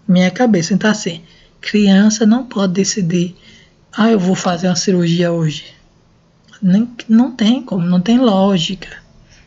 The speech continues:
entendeu? "Ah, eu, meus filhos estão sofrendo com o gênero dele, eu vou fazer a cirurgia." Não, deixe eles aprenderem de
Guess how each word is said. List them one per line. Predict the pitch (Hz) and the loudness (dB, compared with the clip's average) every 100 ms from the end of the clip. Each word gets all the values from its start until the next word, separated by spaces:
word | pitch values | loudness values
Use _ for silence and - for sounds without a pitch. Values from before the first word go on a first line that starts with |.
| _ | _
entendeu? | 180 175 208 254 | -2 0 0 0
"Ah, | - 254 294 | -2 -4 -2
eu, | 311 269 | -2 0
meus | 247 262 262 - | 0 -2 -2 -4
filhos | - 247 233 240 | 2 2 2 0
estão | - 220 | -4 -4
sofrendo | - 240 - - - 233 220 240 - - - - - | -4 -8 -8 -8 -2 2 0 -2 -10 -20 -20 -8 0
com | 226 220 | 2 4
o | 214 | 4
gênero | 180 214 226 233 233 | 4 4 4 2 2
dele, | 202 226 240 | 0 2 0
eu | |
vou | 226 240 | 0 -4
fazer | - 214 190 214 | -2 -2 0 -2
a | 190 | 0
cirurgia." | 233 208 185 180 | 0 0 0 0
Não, | 190 285 269 240 254 190 - 202 | 0 2 2 2 0 -8 -10 -12
deixe | 190 175 208 226 247 | -6 -2 0 0 0
eles | 240 233 247 - - - - - _ | 0 0 -4 -8 -18 -20 -20 -20 _
aprenderem | 240 190 233 208 175 185 202 190 | -6 2 2 4 2 2 2 2
de | 190 | 2